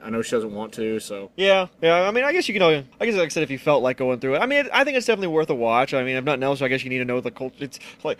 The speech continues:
Speaker 2: it, it's Britain's main export, other than, um, the bad accents, for us to pretend that we, we can use.
Speaker 1: <laughs> Uh.
Speaker 2: I mean, I mean, what? When you think of Britain, you think of giant fuzzy hats, queens, and Doctor Who, I think.
Speaker 1: <laughs>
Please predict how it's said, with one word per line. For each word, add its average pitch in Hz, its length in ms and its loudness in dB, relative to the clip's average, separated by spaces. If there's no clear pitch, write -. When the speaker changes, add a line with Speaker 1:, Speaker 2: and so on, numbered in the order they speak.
Speaker 2:
it, 160 140 -4
it's 147 180 -4
Britain's 175 380 -4
main 170 160 4
export, 175 360 0
other 151 200 0
than, 143 360 -4
um, 135 520 -2
the 131 200 -2
bad 143 300 -2
accents, 151 340 -4
for 139 120 -6
us 143 80 -6
to - 80 -10
pretend 139 280 -8
that 127 60 -10
we, 127 300 -10
we 127 100 -14
can 123 140 -14
use. - 1400 -6
Speaker 1:
<laughs> 160 640 -4
Uh. 123 440 -2
Speaker 2:
I 180 80 0
mean, 185 120 -4
I 185 80 2
mean, 196 140 2
what? 196 300 4
When 214 100 4
you 247 80 4
think 254 180 2
of 214 120 4
Britain, 214 200 2
you 180 80 0
think 208 180 0
of 175 100 2
giant 180 320 4
fuzzy 175 320 2
hats, 175 360 2
queens, 170 460 -4
and 143 80 -6
Doctor 139 320 -2
Who, 147 200 -2
I 113 100 -6
think. 127 340 -10
Speaker 1:
<laughs> - 360 -12